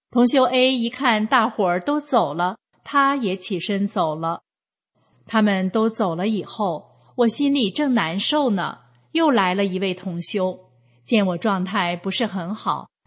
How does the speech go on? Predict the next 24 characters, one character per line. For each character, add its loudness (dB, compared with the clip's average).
就 2
问 4
我 2
怎 -4
么 -8
了。 -6
我 2
就 2
把 0
刚 -2
才 -4
同 -4
修 2
A 0
数 -4
落 2
我 0
的 -4
事 0
情 -2
学 -2
了 0
一 -2
遍。 -6